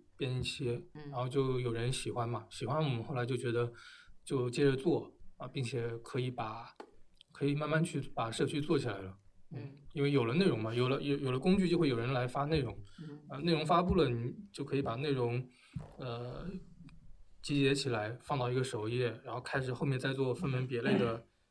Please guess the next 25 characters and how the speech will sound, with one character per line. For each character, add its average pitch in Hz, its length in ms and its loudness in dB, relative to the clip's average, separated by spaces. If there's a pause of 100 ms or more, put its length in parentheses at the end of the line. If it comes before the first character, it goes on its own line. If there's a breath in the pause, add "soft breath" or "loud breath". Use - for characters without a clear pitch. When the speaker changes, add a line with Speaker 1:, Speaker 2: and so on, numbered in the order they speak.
Speaker 1:
这 - 100 -10
个 120 60 -4
分 143 240 -2
类， 139 340 0 (320)
就 135 140 -6
可 131 100 -4
以 123 260 -2
有 117 200 -2
慢 135 240 -6
慢 127 160 2
的 127 120 2
一 120 60 -2
个 120 80 0
社 120 160 -2
区 123 120 -2
化 135 200 0
的 117 100 -4
一 113 100 -4
个 113 100 -4
雏 107 180 -6
形 117 160 -2
就 113 80 -4
出 113 220 -10
来 117 100 -4
了。 104 140 -12